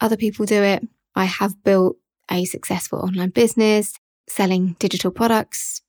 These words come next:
at sale, one to many. There's not many people that have done that with the kind of price point, but I don't have to do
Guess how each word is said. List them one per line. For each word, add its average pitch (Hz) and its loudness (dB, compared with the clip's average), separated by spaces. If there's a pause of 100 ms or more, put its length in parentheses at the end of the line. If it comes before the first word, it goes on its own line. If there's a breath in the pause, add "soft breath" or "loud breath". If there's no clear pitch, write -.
at - -6
sale, 220 2
one 175 -2
to - -8
many. 233 4
There's 214 2
not 202 -4
many 190 -2
people 196 -4
that 185 -2
have - -10
done 208 0
that 214 -2
with 196 -2
the 240 -4
kind 202 -4
of 190 -6
price 233 2
point, 214 2 (280)
but 220 2
I 214 4
don't 214 4
have 208 -4
to - -14
do 185 0